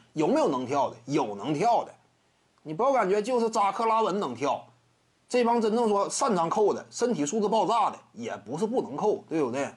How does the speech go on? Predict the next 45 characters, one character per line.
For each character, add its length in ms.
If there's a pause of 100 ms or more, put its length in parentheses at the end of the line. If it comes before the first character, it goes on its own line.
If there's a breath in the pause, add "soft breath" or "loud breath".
(880 loud breath)
再 140
加 120
上 100
马 180
健 260
呢， 60 (180)
当 240
年 200
他 100
是 180
一 140
种 160
什 160
么 80
样 140
的 60
位 240
置？ 100 (640 soft breath)
国 220
内 380
最 320
具 200
前 240
途 180
与 100
潜 240
力 180
的， 100
这 120
话 140
不 120
夸 160
张， 180
身 300
体 160
素 240
质 140
也 100
是 80
当 200
时 100
最 160
亮-， 320
亮 200
眼 80